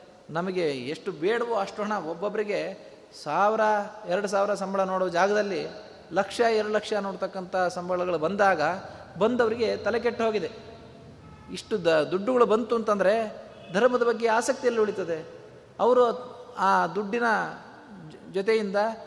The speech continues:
ಆ ರೀತಿ ದುಡ್ಡು ಪಡೆದು ಅಧರ್ಮ ಮಾಡ್ತಕ್ಕಂಥವ್ರು ನೋಡಿ ಅಲ್ಲಿಂದ ಆಕರ್ಷಿತರಾಗ್ತಾರೆ. ಆಗಿದೆ ಇವತ್ತಿನ ಕಾಲದಲ್ಲಿ, ಆಕರ್ಷಿತರಾಗಿ ಧರ್ಮ ಮಾರ್ಗವನ್ನು ಬಿಡ್ತಾ ಇದ್ದಾರೆ. ಇದು ಆಗಬಾರದು. ಅದಕ್ಕೋಸ್ಕರ ಧರ-, ಧರ್ಮರಾಜನ ಕೇಳ್ತಾ ಇದ್ದಾರೆ,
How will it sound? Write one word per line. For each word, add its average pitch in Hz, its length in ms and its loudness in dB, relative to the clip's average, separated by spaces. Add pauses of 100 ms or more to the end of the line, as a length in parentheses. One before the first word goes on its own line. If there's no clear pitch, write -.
(280)
ಆ 202 120 4
ರೀತಿ 226 300 -2
ದುಡ್ಡು 208 260 -2
ಪಡೆದು 214 240 0
ಅಧರ್ಮ 214 320 4
ಮಾಡ್ತಕ್ಕಂಥವ್ರು 214 640 -2
ನೋಡಿ 214 240 -2
ಅಲ್ಲಿಂದ 233 380 0 (260)
ಆಕರ್ಷಿತರಾಗ್ತಾರೆ. 196 960 2 (760)
ಆಗಿದೆ 220 260 0
ಇವತ್ತಿನ 143 300 0
ಕಾಲದಲ್ಲಿ, 160 480 -4 (240)
ಆಕರ್ಷಿತರಾಗಿ 196 920 -2 (100)
ಧರ್ಮ 214 220 2
ಮಾರ್ಗವನ್ನು 180 380 -2
ಬಿಡ್ತಾ 240 300 2
ಇದ್ದಾರೆ. 156 420 -4 (540)
ಇದು 160 160 0
ಆಗಬಾರದು. 202 540 6
ಅದಕ್ಕೋಸ್ಕರ 185 720 -2
ಧರ-, 147 400 -2
ಧರ್ಮರಾಜನ 175 480 -2
ಕೇಳ್ತಾ 202 360 0
ಇದ್ದಾರೆ, 185 400 2